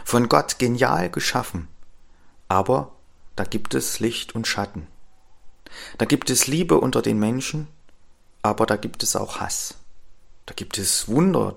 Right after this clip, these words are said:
der Natur, über die wir staunen, aber da gibt es auch Umweltverschmutzung. Da gibt es Friedensnobelpreisträger,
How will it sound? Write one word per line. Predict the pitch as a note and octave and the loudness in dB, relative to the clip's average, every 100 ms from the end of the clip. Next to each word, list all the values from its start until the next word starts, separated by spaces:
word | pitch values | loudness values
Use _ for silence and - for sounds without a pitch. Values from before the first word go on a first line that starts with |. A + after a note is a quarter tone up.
| - | -4
der | G2+ F#2+ | -2 -2
Natur, | F#2 - D3 E3 G2+ - - - - | -4 -2 2 4 2 -2 -14 -14 -10
über | - G#2+ | -2 -2
die | A2 G#2 | 0 0
wir | F#2+ | 0
staunen, | - - G#2 A#2 A#2+ - - - - - - - | 2 2 2 2 -4 -10 -16 -18 -20 -18 -10 -2
aber | G2+ A2 A2 | 0 2 2
da | G#2+ | 2
gibt | G2 G#2+ A2 | 0 0 0
es | - | 0
auch | - G2+ - | 2 0 0
Umweltverschmutzung. | A2+ G2+ E2+ - - - F2+ - D#2+ E2 - - - - - - - | -2 0 -2 -2 -4 -4 -8 -8 -10 -12 -18 -20 -20 -20 -16 -14 -2
Da | A2+ | 2
gibt | A2+ - | 4 6
es | C3+ - | 4 2
Friedensnobelpreisträger, | - E3 F#3+ F3 - C3 B2+ D3 - B2+ A#2+ - - A#2 A#2+ C3 | 2 0 2 0 2 2 6 6 4 0 0 -2 -2 -2 0 -2